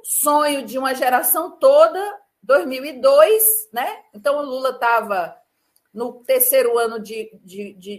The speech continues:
de manda-, de, de mandato, né? E eu começando a, a, a, em dois mil e cinco, quando é no meio de dois mil e cinco, exatamente em julho, junho de dois mil e cinco, o mensalão, o dito cujo mensalão. O mundo caindo na nossa cabeça.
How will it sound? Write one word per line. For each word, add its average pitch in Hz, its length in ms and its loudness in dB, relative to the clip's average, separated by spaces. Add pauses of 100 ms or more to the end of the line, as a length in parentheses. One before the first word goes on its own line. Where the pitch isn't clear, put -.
de 202 100 -16
manda-, 247 500 -2
de, 208 180 -14
de 208 80 -14
mandato, 277 720 -4
né? 277 320 -10
E 240 160 -4
eu 254 180 0
começando 254 1000 -4 (200)
a, 202 100 -8
a, 190 380 -10 (120)
a, 180 140 -8
em 214 100 -12
dois 220 220 -2
mil 233 140 -10
e 285 80 -8
cinco, - 440 -6 (220)
quando 311 300 -4
é 320 160 2
no 349 180 -8
meio 330 480 6
de 330 100 -8
dois 302 200 -2
mil 277 120 -8
e 269 40 -6
cinco, 254 360 -4
exatamente 269 680 -10
em 269 60 -16
julho, 269 500 -10
junho 285 420 -6
de 247 100 -16
dois 254 160 -6
mil 247 120 -8
e - 20 -2
cinco, - 320 -6 (240)
o 311 140 -8
mensalão, 302 760 0
o 226 60 -6
dito 320 540 -8
cujo 320 320 -12
mensalão. 302 680 -6 (1300)
O 392 120 0
mundo 294 340 -6
caindo 294 520 -6
na - 140 -8
nossa 196 260 -10
cabeça. - 560 -4